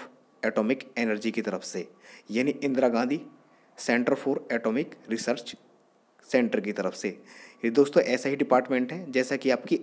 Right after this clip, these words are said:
एनपीसीएल, बार्क, एनएफ़सी, इसी तरह का एक department है। तो दोस्तों एडवर्टाइज number यहाँ पर आपको दिया गया है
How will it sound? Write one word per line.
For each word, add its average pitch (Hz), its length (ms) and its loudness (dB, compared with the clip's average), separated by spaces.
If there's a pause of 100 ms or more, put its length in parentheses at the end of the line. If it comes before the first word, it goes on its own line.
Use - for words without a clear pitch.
एनपीसीएल, 131 680 0 (380)
बार्क, 117 680 2 (380)
एनएफ़सी, 120 440 0 (120)
इसी 151 160 -2
तरह 131 220 4
का 123 120 2
एक 151 180 2
department 131 520 -2
है। - 260 -8 (360)
तो 113 60 -10
दोस्तों 143 480 2
एडवर्टाइज 139 340 0
number 127 280 -4
यहाँ 120 140 -8
पर 120 120 -6
आपको 120 220 -8
दिया 117 200 -4
गया 110 160 -4
है 165 180 -12